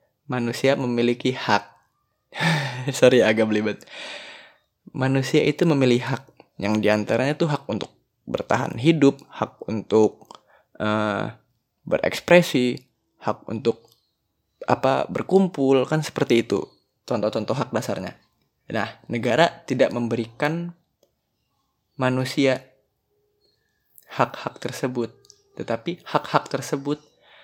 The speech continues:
ada dengan sendirinya ketika kita lahir di dunia. Nah, negara, tugas negara adalah melindungi hak-hak tersebut, bukan merampas. Jadi, kalau negara melakukan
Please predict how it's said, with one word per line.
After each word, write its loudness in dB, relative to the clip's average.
ada 0
dengan -4
sendirinya -2
ketika -6
kita -8
lahir -2
di -2
dunia. -4
Nah, -8
negara, -2
tugas 2
negara -2
adalah -10
melindungi -4
hak-hak -4
tersebut, -8
bukan -6
merampas. -6
Jadi, -6
kalau -6
negara -2
melakukan -6